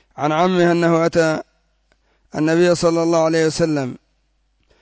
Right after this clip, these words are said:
فأسلم، ثم أقبل راجعا من عنده، فمر على قوم عندهم رجل مجنون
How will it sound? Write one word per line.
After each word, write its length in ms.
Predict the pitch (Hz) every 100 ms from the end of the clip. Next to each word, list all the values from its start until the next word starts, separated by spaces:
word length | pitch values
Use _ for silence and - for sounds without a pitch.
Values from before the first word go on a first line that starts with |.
| _
فأسلم، 640 | - 160 170 165 170 170 165
ثم 200 | 170 170
أقبل 420 | 165 165 165 165
راجعا 360 | 170 165 156
من 200 | 160 156
عنده، 440 | 151 170 165 165 160
فمر 400 | 151 156 160 165
على 240 | 151 156
قوم 320 | 156 165 165 151
عندهم 440 | 160 165 160 151
رجل 300 | 160 160 156
مجنون 540 | 156 151 160 151 131